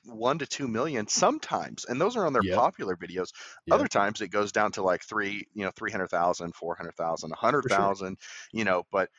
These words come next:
Speaker 1: I mean, those are still <laughs> amazing numbers,
Speaker 2: Yeah.
Speaker 1: but, you know, even that they're getting a, a nice little paycheck for,
Speaker 2: Yeah.
Speaker 1: so.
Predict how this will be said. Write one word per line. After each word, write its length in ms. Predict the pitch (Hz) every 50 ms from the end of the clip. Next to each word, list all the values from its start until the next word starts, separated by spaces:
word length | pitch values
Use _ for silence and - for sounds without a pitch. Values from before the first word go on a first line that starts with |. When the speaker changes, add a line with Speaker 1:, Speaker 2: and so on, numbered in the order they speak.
| _ _ -
Speaker 1:
I 60 | 107
mean, 100 | 104 95
those 180 | 92 110 117 92
are 40 | 92
still 280 | - - 123 110 98 -
<laughs> 120 | - -
amazing 600 | - 160 123 117 110 120 117 - - - 127 101 92
numbers, 580 | 98 131 196 190 - 110 98 92 95 - 113
Speaker 2:
Yeah. 180 | 131 135 92 76 - - _ - _ -
Speaker 1:
but, 300 | 127 120 110 98 92 - _ - - - _ _ _ _ _ -
you 140 | 120 113
know, 180 | 104 90 82 - _ _ -
even 320 | 175 190 170 147 110 98 -
that 300 | 110 113 131 117 - - -
they're 120 | 101 104
getting 280 | 92 104 98 92 90 87
a, 40 | 87 85 _ - 92
a 40 | 90
nice 280 | 92 92 90 82 - -
little 140 | - 78 -
paycheck 480 | - - 85 80 - - 80 76 71 _ -
for, 260 | - - 87 85 76
Speaker 2:
Yeah. 20 |
Speaker 1:
so. 340 | 69 - - 85 82 82 80